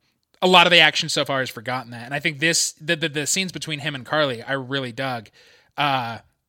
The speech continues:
but John is a shoot first, ask no questions ever.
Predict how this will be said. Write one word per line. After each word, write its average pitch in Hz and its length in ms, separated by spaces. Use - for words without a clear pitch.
but 175 160
John 160 560
is 143 280
a 131 180
shoot 180 400
first, 143 520
ask 147 260
no 156 140
questions 143 420
ever. 120 340